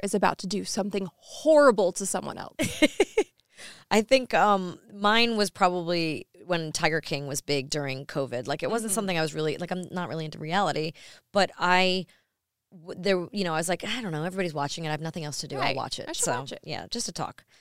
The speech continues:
Speaker 2: All-time favorite movie?
Speaker 1: Midnight in Paris, Woody Allen.
Speaker 2: Oh, okay. I haven't seen that one.
Speaker 1: Oh, it's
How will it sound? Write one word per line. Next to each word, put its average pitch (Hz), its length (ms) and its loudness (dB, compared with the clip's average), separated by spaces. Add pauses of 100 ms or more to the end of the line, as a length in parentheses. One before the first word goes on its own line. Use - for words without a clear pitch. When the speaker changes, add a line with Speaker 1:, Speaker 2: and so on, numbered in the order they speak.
(240)
Speaker 2:
All-time 226 300 4
favorite 214 240 0
movie? 214 320 -4 (440)
Speaker 1:
Midnight 269 420 2
in 254 60 -12
Paris, 170 400 -6 (120)
Woody 208 200 0
Allen. 180 300 0 (640)
Speaker 2:
Oh, 302 200 -8
okay. 262 340 -6 (260)
I - 20 -6
haven't 302 180 -6
seen 285 160 -2
that 240 140 -4
one. 143 260 -6
Speaker 1:
Oh, 233 140 4
it's - 340 -6